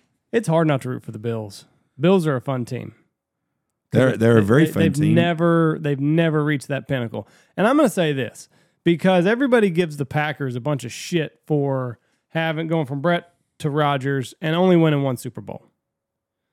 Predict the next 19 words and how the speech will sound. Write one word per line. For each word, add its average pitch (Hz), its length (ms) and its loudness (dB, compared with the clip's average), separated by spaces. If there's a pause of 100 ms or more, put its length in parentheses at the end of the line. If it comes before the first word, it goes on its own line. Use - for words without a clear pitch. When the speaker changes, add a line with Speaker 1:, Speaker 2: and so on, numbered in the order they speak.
(420)
Speaker 1:
The 156 80 0
Chargers 214 560 2
have 151 180 0
had 135 300 -2
Brees, 220 500 2 (120)
Rivers, 190 500 2
and 151 180 -2
now 151 200 0
Herbert. 123 480 -6 (960)
Speaker 2:
Well, 104 100 0
Herbert's 127 460 2
twenty-three 101 460 -4
years 85 200 -4
old. 80 280 -10 (120)
Speaker 1:
Zero 180 420 2
to 143 60 2
show 127 240 -4
for - 220 -14
it. - 60 -20